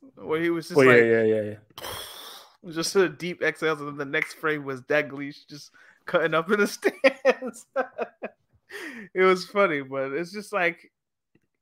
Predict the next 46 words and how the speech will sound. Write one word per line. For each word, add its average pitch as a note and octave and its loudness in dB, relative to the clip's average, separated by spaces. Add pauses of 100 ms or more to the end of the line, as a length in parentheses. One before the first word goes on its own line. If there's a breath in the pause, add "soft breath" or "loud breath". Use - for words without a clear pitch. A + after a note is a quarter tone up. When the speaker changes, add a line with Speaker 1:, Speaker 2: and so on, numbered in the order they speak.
Speaker 1:
yeah, G3 4 (100)
are D3+ 8
Speaker 2:
I, C3+ 6
Speaker 1:
you D3 0
Speaker 2:
I, C#3+ 8
I, - 6
Speaker 1:
willing? F#3+ 4
Speaker 2:
I, - 0 (100)
I, C#3+ 0
imagine C#3+ -2
what B2+ 0
Fergie A#2+ -4
must G2+ -12
be G2+ -18
thinking, A2+ -8
man. F#2 -14
You're G#2 -14
like, - -12
Speaker 1:
That's G3 -2
what G3+ 2
I'm G3 0
saying. C#4 0
Speaker 2:
"Fuck." - -2
Speaker 1:
Like, C#3 -4 (160)
are, F3+ 6 (100)
are E3+ 0
you G3+ -4
willing F3 -6
to - -14
sacrifice D3 -6 (240)
the C#3 -6
story D#3+ -4
of C#3 -6
Solskjaer C#3 -6
and A2 -14 (440 soft breath)
nineteen D3+ -4
ninety-nine C#3+ -2
and C3 -4
all C#3 -2
of C3 -8
that C3 -4 (720)
right D3+ 2
now, E3+ 4
this D#3+ -8
very D#3 0
second, C#3+ -8